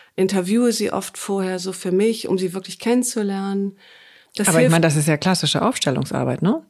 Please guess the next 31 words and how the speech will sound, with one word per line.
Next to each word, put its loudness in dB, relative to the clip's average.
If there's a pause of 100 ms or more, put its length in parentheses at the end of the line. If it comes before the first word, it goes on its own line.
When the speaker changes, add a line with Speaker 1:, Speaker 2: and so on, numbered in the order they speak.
(480)
Speaker 1:
Lustig, 0
ne? 2
Speaker 2:
Mhm. 4
Speaker 1:
Ich 2
hab, 0
äh, -2
verstehe 0
nicht 0
so 0
viel -2
von, -2
das -4
hat -4
mir 2
schon 0
mal 2
jemand -4
Speaker 2:
Mhm. 2
Speaker 1:
gesagt. 0
Speaker 2:
Da -2
musst 0
du 4
Speaker 1:
Ähm, 6
Speaker 2:
nichts 0
von 0
verstehen, 0
das -2
machst 0
du 0
jetzt -2
einfach. -4